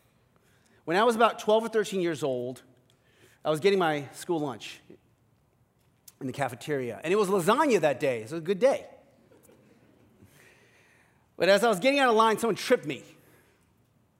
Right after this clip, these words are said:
and I, I fell forward and fell onto my knees, and the hot lasagna splashed up onto my face, onto my chest. It plastered my glasses, and I couldn't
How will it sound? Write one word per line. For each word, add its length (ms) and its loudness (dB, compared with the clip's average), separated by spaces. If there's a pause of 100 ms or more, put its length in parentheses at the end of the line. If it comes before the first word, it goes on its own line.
(280)
and 100 -6
I, 160 -4
I 120 -8
fell 220 -2
forward 480 -6 (1900)
and 500 -2 (640)
fell 240 -2
onto 180 -2
my 200 -2 (120)
knees, 400 -6
and 120 -10
the 60 -8
hot 240 -4
lasagna 580 -8
splashed 540 -6
up 400 -6
onto 160 -8
my 80 -8
face, 560 -14 (640)
onto 140 -10
my 80 -10
chest. 540 -12 (960)
It 80 -18 (220)
plastered 460 -8
my 140 -10
glasses, 480 -12
and 100 -18
I 60 -20
couldn't 300 -14